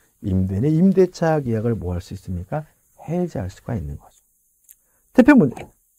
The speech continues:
을은 건물 소유를 목적으로 갑소 X 토지를 십 년간 월차임 이백만 원에 임차한 후 X 토지 Y 건물을 신축하여 자신의 명의로 보존 등을 마쳤다. 이견의 설명을 옳지 않은 거죠.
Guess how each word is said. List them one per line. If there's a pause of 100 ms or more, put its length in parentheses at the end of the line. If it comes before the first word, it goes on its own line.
(880)
을은
건물
소유를
목적으로
갑소
X
토지를
십
년간
월차임
이백만
원에
임차한
후 (260)
X
토지
Y
건물을
신축하여
자신의
명의로
보존
등을
마쳤다.
이견의
설명을
옳지
않은
거죠.